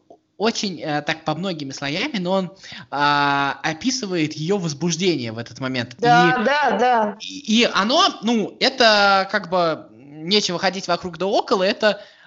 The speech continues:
Speaker 1: а, нормальное физиологическое возбуждение. То есть это вот, вот, э, э, то, что существует. И оно, а, блин, это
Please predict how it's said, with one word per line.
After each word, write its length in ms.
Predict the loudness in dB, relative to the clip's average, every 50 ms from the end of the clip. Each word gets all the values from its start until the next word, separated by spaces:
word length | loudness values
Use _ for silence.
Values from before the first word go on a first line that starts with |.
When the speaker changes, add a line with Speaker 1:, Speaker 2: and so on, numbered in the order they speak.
| _ _
Speaker 1:
а, 340 | 0 2 2 2 2 -2 -8 -10
нормальное 640 | -6 -6 -4 -2 2 2 2 2 2 0 -4 -6 -6
физиологическое 1080 | -6 -8 -8 -4 -2 -2 -2 -2 -2 -4 -2 -2 -2 -2 -2 -4 -6 -6 -6 -6 -6
возбуждение. 800 | -4 -6 -6 -4 -4 -4 -4 0 0 0 0 0 -2 -6 -8 -8
То 100 | -8 -10
есть 160 | -12 -10 -12
это 180 | -14 -12 -10 -12 -12
вот, 100 | -12 -14
вот, 200 | -16 -16 -16 -18 _ -16
э, 340 | -14 -12 -12 -12 -14 -16 -16 -18 -18 -18 -16 -18 -18 -20 -16 -14
э, 260 | -12 -12 -10 -12 -12 -10
то, 60 | -10 -10
что 140 | -10 -10 -10
существует. 340 | -10 -8 -8 -8 -10 -6 _
И 100 | 2 4
оно, 360 | 4 4 4 4 4 4 2 2 -2 -10 -20 _ _ -20 -20 -20 _ _ -2
а, 440 | 0 2 2 2 2 0 -2 -4 -12 _ _ _ _ _ _ _ _ _ _ _ _ _ _ _ _ _ _ _ _
блин, 400 | -6 0 2 2 2 2 -2 -8 -14 _ _ _ _ _ -4
это 440 | -4 0 0 0 0 0 -4 -14